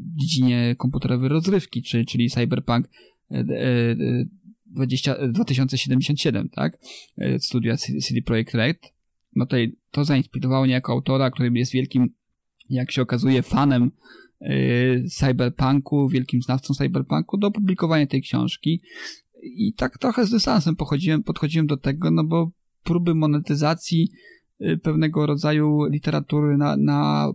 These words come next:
fali popularności innego rodzaju medium, no to już znamy, tak, z innych sytuacji. Zresztą to też nie napawało mnie optymizmem, że to wydaje Znak Horyzont, które generalnie jest, jest dobrym wydawnictwem, porusz-, bardzo,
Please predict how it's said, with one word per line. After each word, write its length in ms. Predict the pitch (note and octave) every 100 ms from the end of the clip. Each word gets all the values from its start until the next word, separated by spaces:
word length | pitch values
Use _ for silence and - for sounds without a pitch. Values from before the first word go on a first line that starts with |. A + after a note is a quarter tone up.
| - - -
fali 260 | - D3+ D3+
popularności 800 | D3 - D3+ D3 D3 C#3 - -
innego 320 | D3+ D3+ D3
rodzaju 260 | C#3+ D3 D3+
medium, 400 | D3+ D3 D#3+ D#3+
no 80 | E3
to 140 | F3
już 160 | F3 F3
znamy, 380 | F#3+ D3 - -
tak, 200 | C3+ -
z 80 |
innych 280 | C#3+ C#3 - _ - - _
sytuacji. 600 | - - C#3 B2+ - C#3+
Zresztą 320 | D3 C#3 D3
to 100 | -
też 240 | - D#3 D3
nie 100 | C#3+
napawało 520 | C#3+ C#3 C#3+ D#3 C#3+
mnie 240 | C#3 D3
optymizmem, 580 | C#3+ - C3+ D3+ D3+ C3+
że 80 | C3+
to 120 | C#3
wydaje 300 | C3+ C#3 C3
Znak 240 | C#3 C#3
Horyzont, 400 | - C3+ D#3 D3 -
które 200 | D3+ D3+ - - -
generalnie 360 | D#3+ D#3+ F#3+ F#3+
jest, 260 | - - F3+
jest 360 | F3 F#3+ F3
dobrym 320 | F3+ D4 F#3 D3+
wydawnictwem, 800 | D3 C#3+ C3 - - D3+ D#3 D3+
porusz-, 280 | D#3 D3+ D#3 F3 D#3 D#3+
bardzo, 540 | D3 D3+ D#3 D#3